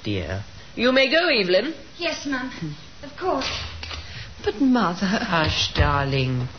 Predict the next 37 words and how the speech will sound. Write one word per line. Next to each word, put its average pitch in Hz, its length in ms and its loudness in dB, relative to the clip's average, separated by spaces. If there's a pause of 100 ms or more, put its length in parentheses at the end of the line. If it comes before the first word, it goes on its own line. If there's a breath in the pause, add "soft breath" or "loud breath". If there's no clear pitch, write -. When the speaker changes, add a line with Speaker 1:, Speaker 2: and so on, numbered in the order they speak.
(520 loud breath)
Speaker 1:
Your 135 180 4
mother's 151 440 2
here 135 260 0
now. 131 440 -4 (640 loud breath)
And 143 240 0
you're 147 160 0
going 175 220 2
to 175 80 -4
start 170 460 -2
eating 143 500 -4
at - 160 -8
once. 170 540 -4
Speaker 3:
Oh, 254 100 0
Mother. 185 420 2
Speaker 1:
Now, 226 340 0
it's 127 200 -4
tapioca. 156 720 0 (440)
Light. 175 420 -2 (400 loud breath)
Really 269 440 4
tasty. - 540 -6
Speaker 3:
Oh, - 200 0
Mother, 285 340 0
I 320 200 2 (100)
can't. 262 420 0 (640 loud breath)
I 403 60 4
won't. 220 400 2
Speaker 1:
Look, 143 200 0
I'll 220 300 2
put 277 140 -4
some 294 200 -2
sugar - 380 -2
on 117 140 -4
it, 113 160 -2 (160)
right 269 280 2
from 339 220 -4
the 349 60 -2
bowl. 180 420 -8